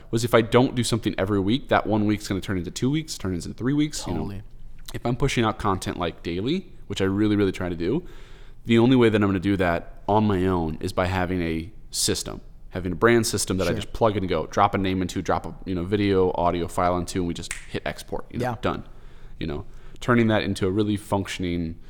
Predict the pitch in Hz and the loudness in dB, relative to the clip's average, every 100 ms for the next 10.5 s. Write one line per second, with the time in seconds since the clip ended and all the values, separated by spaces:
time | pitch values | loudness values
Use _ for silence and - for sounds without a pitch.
0 | - - - - 76 73 76 - - - | -16 -16 -8 -6 -4 -4 -6 -8 -10 -12
1 | - - - - - - - - - - | -14 -14 -16 -16 -16 -18 -18 -18 -18 -18
2 | - - - 139 135 143 160 156 139 - | -18 -12 -10 -6 -4 0 2 2 0 0
3 | 87 - - - - 90 127 151 90 - | -2 -4 -12 -16 -8 -2 -2 -2 -4 -8
4 | - - 87 - - - 117 131 131 135 | -12 -4 -4 -4 -10 -4 0 2 4 4
5 | 123 117 123 139 - 175 180 107 85 76 | 4 4 6 6 2 0 0 -2 -4 -2
6 | 98 117 - 120 107 98 107 113 - - | -2 -2 -2 -2 -2 -2 -2 -4 -6 -2
7 | 110 95 - 85 - - - - 85 78 | 0 0 -2 -8 -8 -8 -10 -8 -8 -6
8 | 82 82 - 95 73 80 90 80 78 76 | -6 -6 -2 -2 -2 -4 -4 -2 -2 -2
9 | - - - 90 - 87 - - - - | -6 -16 -8 -6 -2 -4 -6 -2 0 0
10 | - 82 80 82 | -6 -2 0 0